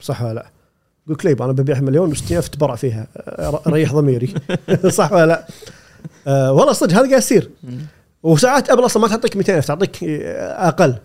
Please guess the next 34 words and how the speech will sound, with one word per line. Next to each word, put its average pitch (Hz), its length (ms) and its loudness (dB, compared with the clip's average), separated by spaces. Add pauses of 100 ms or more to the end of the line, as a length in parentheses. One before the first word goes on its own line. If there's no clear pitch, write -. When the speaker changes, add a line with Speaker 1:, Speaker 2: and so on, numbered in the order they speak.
(180)
Speaker 1:
يقولك: 147 220 -2
"والله، 165 200 4
والله"، 160 300 0
يعني، 147 260 2
يبخلون 156 300 2
عليك 156 160 0
بالموضوع 139 440 0
هذا. 123 160 -6 (340)
فأنا 165 1000 2
ما 180 220 2
أط-، - 160 -8
ما 160 120 2
أقدر 233 140 4
أطلب 220 220 0
من 185 80 2
أبل 180 200 2
إنها 156 140 2
تبيعها 143 340 -2
بملايين. 131 560 0 (840)
بس 131 220 -2
هم 233 140 4
أنت 165 160 2
لازم، 196 360 2
يعني، 160 320 2 (300)
خلينا 156 180 2
نقول، 147 120 6
تحارب 175 300 0
السوق 147 200 -4
السوداء. 135 320 -4
وأبل 226 380 2
تحاول 208 320 4
وجوجل 170 320 4
يحاولون 165 360 0
إنه 165 300 0